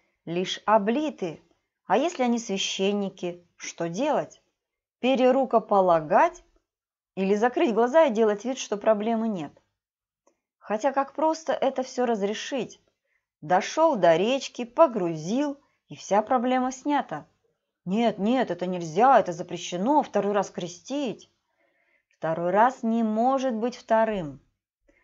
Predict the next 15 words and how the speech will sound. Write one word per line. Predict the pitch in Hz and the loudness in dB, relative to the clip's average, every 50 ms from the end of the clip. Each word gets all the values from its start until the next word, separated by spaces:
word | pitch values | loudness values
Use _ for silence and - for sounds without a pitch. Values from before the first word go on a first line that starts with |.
| _ _ _ | _ _ _
если | - 175 185 226 240 233 - 247 | -8 -2 0 0 0 0 0 0
не | 240 240 240 240 | 0 2 2 2
было | 214 220 233 240 240 | 0 2 0 0 0
первого. | 240 - 277 277 254 208 170 151 147 151 156 - _ _ _ _ _ _ _ _ _ - | -2 -2 0 2 2 2 2 0 -2 -6 -12 -18 _ _ _ _ _ _ _ _ _ -8
И | 190 | -4
запрещение | 180 202 214 208 262 269 247 - - 370 339 277 226 208 | -2 -2 -2 0 -2 -4 -4 -2 -2 -2 0 0 -2 -4
в | - | -4
сорок | - 262 254 240 247 | -2 -2 -2 -2 -4
седьмом | - 254 220 233 247 247 226 | -6 -6 -2 0 0 0 0
апостольском | 208 196 - 214 226 226 - 196 190 - - 202 208 | 0 -2 -2 -4 -4 -4 -4 -8 -8 -8 -8 -8 -6
правиле | 208 277 320 339 302 262 220 202 | -2 0 0 0 0 0 -2 -4
крестить | 202 - 214 226 226 - - - 185 - - - _ _ _ _ _ _ _ _ _ _ _ _ _ _ _ _ _ - | -4 -4 -6 -6 -6 -8 -8 -8 -8 -8 -10 -14 _ _ _ _ _ _ _ _ _ _ _ _ _ _ _ _ _ 4
поистине | 220 226 226 - - - 262 262 233 - - - 208 214 208 208 214 | 4 6 6 4 0 -2 -2 -2 -2 -2 -4 -6 -4 -4 -2 -2 0
имеющих | 226 226 208 185 190 - 202 190 - | 0 0 -2 -2 -4 -6 -8 -8 -6
крещение – | - 226 226 226 - - 226 214 185 165 151 147 | -4 -4 -4 -4 -6 -4 -4 -4 -4 -4 -8 -10